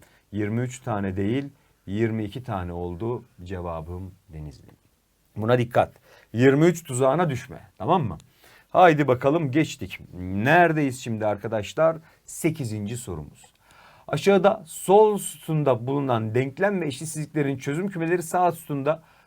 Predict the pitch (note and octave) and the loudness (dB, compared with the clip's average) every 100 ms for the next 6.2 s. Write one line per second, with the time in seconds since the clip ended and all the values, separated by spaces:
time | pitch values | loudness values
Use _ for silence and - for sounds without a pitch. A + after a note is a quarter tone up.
0 | - A2 C3+ F3 D#3+ F#3 D#3 B2+ D3 C#3+ | -12 -4 0 2 4 2 0 -2 2 4
1 | D3+ C3+ C3+ C#3 B2 - F3 _ _ - | 2 -2 -2 -2 -4 -10 -14 _ _ -8
2 | D3 G#3+ D#3+ D#3 C#3+ D3+ E3+ D#3+ F3 D#3+ | -2 0 0 0 0 -2 -4 -4 -8 -10
3 | - F3+ G3 - - _ _ - C#3+ D3+ | -2 -2 -2 -8 -20 _ _ -2 2 4
4 | B2 A2 B2+ C3 F#3 D3+ B2+ B2 - A#2+ | 4 0 -2 -2 -2 -2 -6 -10 -8 -8
5 | A2+ C3+ C#3+ D#3+ F3+ - F3 A#2 - A2+ | -6 -6 -4 -4 -4 -4 -4 -2 -4 -2
6 | D#3+ E3+ | -2 -4